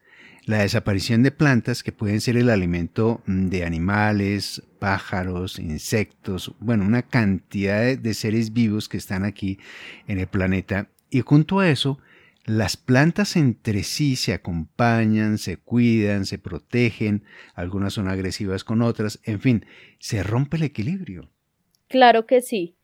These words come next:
Speaker 2: Cuando hablamos de pérdida de, de especies, de la biodiversidad, estamos hablando pérdida en términos mayores, ¿no? No solamente estamos perdiendo una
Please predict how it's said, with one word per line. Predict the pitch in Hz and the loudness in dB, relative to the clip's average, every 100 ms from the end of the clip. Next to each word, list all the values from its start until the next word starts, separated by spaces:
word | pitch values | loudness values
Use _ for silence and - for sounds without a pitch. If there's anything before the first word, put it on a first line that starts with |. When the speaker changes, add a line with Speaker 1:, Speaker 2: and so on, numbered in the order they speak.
| _ _ | _ _
Speaker 2:
Cuando | - 262 254 247 240 240 | 6 8 8 6 4 6
hablamos | 240 240 226 226 226 | 6 6 2 2 4
de | 254 262 | 4 4
pérdida | - 247 226 208 240 254 269 | 6 6 4 0 2 4 6
de, | 285 285 277 240 151 190 | 6 6 4 2 -2 -4
de | 214 | -6
especies, | - - - 233 233 277 302 381 - _ - | -6 -6 2 4 4 0 -2 -2 -12 _ -10
de | 214 226 | 0 2
la | 214 208 196 | 4 4 2
biodiversidad, | 220 214 208 202 202 - 208 196 240 - _ _ _ _ _ - | 2 0 2 0 -2 -4 -2 0 0 -4 _ _ _ _ _ -8
estamos | 220 226 208 196 202 233 | -4 0 0 -2 -2 0
hablando | 220 214 208 190 196 190 _ _ | 0 0 -2 -2 -4 -4 _ _
pérdida | 247 233 226 233 226 | 4 4 4 4 4
en | 233 233 - | 2 -4 2
términos | 233 214 214 214 220 | 4 4 0 -2 -2
mayores, | 226 196 226 190 175 | 0 2 2 2 -2
¿no? | 190 | -4
No | 240 226 | -4 -4
solamente | 226 214 220 220 220 226 | 0 0 2 0 0 -2
estamos | 226 220 214 | -2 -2 -2
perdiendo | - 220 208 202 190 190 190 190 _ _ _ | -2 -2 0 -2 0 0 0 -2 _ _ _
una | 170 247 247 233 226 - | 2 4 6 4 4 0